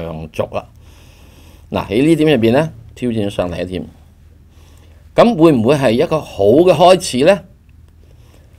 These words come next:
我自己個人嘅睇法係有啲啲保留。呢個係日線圖，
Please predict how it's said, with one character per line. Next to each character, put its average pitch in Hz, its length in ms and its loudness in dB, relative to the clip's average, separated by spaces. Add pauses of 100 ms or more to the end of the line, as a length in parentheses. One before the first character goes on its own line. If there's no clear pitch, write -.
(300)
我 98 220 0
自 110 140 -8
己 117 160 -2
個 107 160 -2
人 82 100 -10
嘅 87 100 -12
睇 98 220 -6
法 90 240 -10 (560)
係 80 240 -10 (640)
有 95 240 -4
啲 120 220 -8 (120)
啲 123 140 -6 (120)
保 85 120 -10
留。 87 320 -10 (2750)
呢 202 120 4
個 180 120 4
係 113 340 2
日 110 80 -2
線 110 280 -4
圖， 98 220 -4